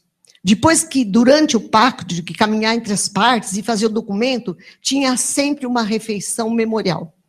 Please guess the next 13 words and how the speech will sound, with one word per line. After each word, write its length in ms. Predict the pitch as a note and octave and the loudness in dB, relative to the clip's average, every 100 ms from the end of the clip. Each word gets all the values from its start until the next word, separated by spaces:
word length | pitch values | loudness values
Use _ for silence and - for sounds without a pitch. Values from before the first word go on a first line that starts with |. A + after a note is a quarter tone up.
| _ _ _ | _ _ _
Eles 220 | A3+ A3+ | 4 6
sentavam 720 | A3+ A#3+ G#3 G#3 C4 C#4 A#3 G3 | 6 4 4 2 4 4 2 0
para 220 | G#3+ G#3 | 0 0
comer 500 | - F3+ F3+ A3+ G#3 _ _ _ | -2 -4 0 0 -2 _ _ _
juntos, 680 | - G#3 C4 B3 F#3 D#3+ - - - - | -2 4 4 4 -2 -4 -6 -12 -8 -2
ou 180 | A#3+ | 0
para 180 | A#3 A#3 | 2 2
celebrar 880 | A3 - F4 D#4+ G#3 G3+ G3+ A#3 - _ _ _ _ | 2 4 4 4 4 4 4 2 -4 _ _ _ _
o 80 | G#3+ | -4
pacto. 580 | - - D3 - - _ _ _ _ _ _ _ _ - - _ _ _ - | -2 -2 -2 -8 -20 _ _ _ _ _ _ _ _ -20 -20 _ _ _ -8
Jesus 380 | G#3+ G3+ G3+ | -6 -6 -6
vai 100 | E3+ | -6
celebrar 840 | F3+ - - A3 G#3 F3 D#3+ C3+ | -4 -2 4 4 4 0 -4 -6